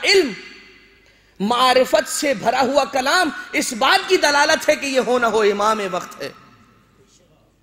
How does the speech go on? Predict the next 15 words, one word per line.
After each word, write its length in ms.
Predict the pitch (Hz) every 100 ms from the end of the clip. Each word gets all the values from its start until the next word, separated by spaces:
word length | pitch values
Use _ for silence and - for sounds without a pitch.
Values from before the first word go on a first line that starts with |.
| _ _ _ _ _ _ _ _ _ _ _ _ _ _ -
सवाल 380 | - 135 170 185
किया 180 | 214
कि 100 | 202
"तू 140 | 196 190
कौन 300 | 170 202 233
है, 140 | 160 170 - _ -
तेरा 160 | 170
नाम 320 | 175 147 214
क्या 220 | 240 233 190
है, 240 | 143 147 - -
कहाँ 220 | 151 165
का 100 | 233
रहने 260 | 233 196 220
वाला 280 | 208 196 175
है, 140 | 143